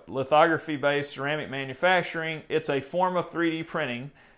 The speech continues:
to create ceramic veneers, and they believe the process is better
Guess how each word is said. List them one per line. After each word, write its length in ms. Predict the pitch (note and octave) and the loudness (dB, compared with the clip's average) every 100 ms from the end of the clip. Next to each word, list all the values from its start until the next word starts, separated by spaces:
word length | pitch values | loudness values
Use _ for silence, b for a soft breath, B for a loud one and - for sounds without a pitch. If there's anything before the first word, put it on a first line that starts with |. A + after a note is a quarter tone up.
| b | b
to 180 | D#3+ D3+ | -2 -2
create 460 | D3+ C#3+ C#3 C#3 | -2 2 2 2
ceramic 520 | - - C3 D#3+ F#3 F3+ | -2 -8 -4 -4 -4 -4
veneers, 760 | G#3 A#3 G#3 D#3+ D#3+ E3 - _ _ b b b b b b - | -2 2 2 2 0 -4 -12 _ _ b b b b b b -10
and 180 | - C#3 | -4 2
they 100 | D#3+ | 2
believe 260 | D#3+ E3+ | 2 -2
the 60 | C#3+ | -2
process 600 | - E3 D#3 D#3+ D#3 D3 | 4 6 6 6 4 2
is 100 | C#3 | -6
better 640 | A2+ D3 E3 E3 D#3+ D#3+ | -2 2 4 4 0 -4